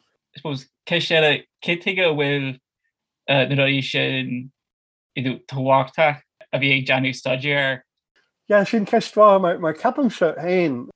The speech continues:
Speaker 2: na rudaí a bhí mar rá faoi cultural performance ar le. Ma, ma, ma dhéanann tú taide ar sin, agus ma thuigeann tú é sin, tuigeann tú a bhád níos mó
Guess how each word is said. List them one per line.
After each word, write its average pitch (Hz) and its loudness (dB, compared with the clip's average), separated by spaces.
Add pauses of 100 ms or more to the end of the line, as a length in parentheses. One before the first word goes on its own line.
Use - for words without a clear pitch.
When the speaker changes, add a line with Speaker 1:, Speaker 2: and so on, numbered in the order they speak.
(100)
Speaker 2:
na 147 -6
rudaí 170 2
a - 2
bhí 151 2
mar 143 2
rá 139 4
faoi 131 -8
cultural 127 -6
performance 117 -8
ar 120 -4
le. 113 -2 (300)
Ma, 160 -2
ma, 160 -2
ma 165 -4
dhéanann 208 2
tú 226 -2
taide 147 0
ar 110 -8
sin, 156 -2
agus 123 -8
ma 139 -2
thuigeann 185 -4
tú 147 -4
é 117 -4
sin, 135 -4 (600)
tuigeann 208 0
tú 139 0
a - 2
bhád 123 0
níos 113 -10
mó 127 -2